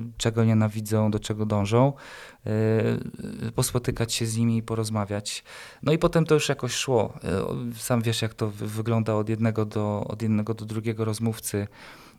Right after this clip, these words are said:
Y, jakoś mi się udawało z-, zdobyć ich, y, zaufanie,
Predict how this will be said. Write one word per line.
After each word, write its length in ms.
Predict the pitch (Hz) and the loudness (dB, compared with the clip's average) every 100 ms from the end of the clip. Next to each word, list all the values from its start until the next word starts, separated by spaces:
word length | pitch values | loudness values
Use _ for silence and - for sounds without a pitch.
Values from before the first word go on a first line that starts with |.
| - | -10
Y, 460 | 98 98 98 98 101 | -6 -4 -4 -4 -4
jakoś 320 | 101 107 107 | -6 -4 -4
mi 60 | 110 | -2
się 160 | - 110 | 0 0
udawało 640 | 110 107 113 110 107 104 | 0 2 2 4 2 0
z-, 160 | - - | -4 -8
zdobyć 480 | 107 113 110 - | -2 0 0 -2
ich, 260 | 107 107 - | -4 -4 -6
y, 260 | 104 104 104 | -4 -2 -2
zaufanie, 720 | 117 113 - 117 107 107 107 | 0 0 2 2 4 2 0